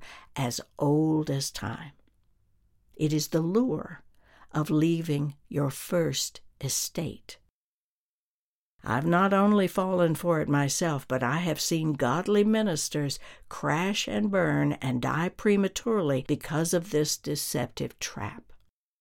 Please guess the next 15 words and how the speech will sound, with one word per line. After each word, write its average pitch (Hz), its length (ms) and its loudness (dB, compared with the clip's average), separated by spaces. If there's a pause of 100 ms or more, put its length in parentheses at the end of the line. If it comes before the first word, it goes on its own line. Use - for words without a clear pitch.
(1300)
One 190 220 2
of 247 120 6
our 180 160 4
greatest 202 640 6
temptations 147 840 -2
is 117 220 0
looking 214 500 4
at 170 160 0
someone 208 480 4
else's 160 460 0
success - 720 -4 (380)
and 110 220 -6
feeling 190 600 2
like 135 340 -4
squat, - 640 -6